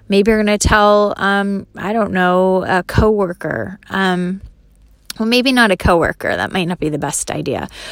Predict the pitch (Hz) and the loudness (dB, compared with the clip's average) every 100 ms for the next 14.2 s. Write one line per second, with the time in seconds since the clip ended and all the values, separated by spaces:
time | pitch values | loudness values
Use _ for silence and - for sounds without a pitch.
0 | - - 233 - - 359 403 415 294 226 | -16 -2 0 2 2 4 6 6 6 4
1 | 226 214 208 196 - 139 185 - - 208 | 2 -2 -4 -6 -2 0 0 -4 -4 -4
2 | 208 - 214 214 208 196 175 123 127 _ | -2 2 2 2 2 4 2 0 -6 _
3 | 208 196 180 165 - - 202 190 196 180 | -6 -2 0 -2 -2 2 2 2 0 2
4 | 165 143 151 - - 202 - 254 247 226 | 2 4 2 0 -6 -2 0 0 2 2
5 | 196 180 202 196 170 170 175 - - 202 | 2 2 0 0 2 4 2 0 0 0
6 | 190 170 160 170 165 170 170 160 160 156 | 0 0 -2 -4 0 0 -2 -2 -6 -4
7 | 151 151 175 - - - - - 208 196 | -4 -4 -6 -10 -16 -16 -14 0 2 4
8 | 196 - _ _ - 214 180 180 202 262 | 2 -4 _ _ 0 2 4 4 6 6
9 | 269 262 220 196 190 220 190 185 185 180 | 6 4 2 0 0 -2 0 -2 -2 -2
10 | - 175 170 190 196 196 - - 175 175 | 0 2 4 4 4 2 -2 0 -2 0
11 | 143 165 202 196 - - 311 - 339 - | 0 0 -2 -8 -12 -6 -6 -4 -8 -8
12 | - - - - 269 302 - 320 359 381 | -12 -10 -10 -2 2 4 4 4 4 4
13 | 226 240 254 240 - 233 233 233 233 240 | 4 2 2 0 -2 -2 0 0 2 0
14 | 233 | -2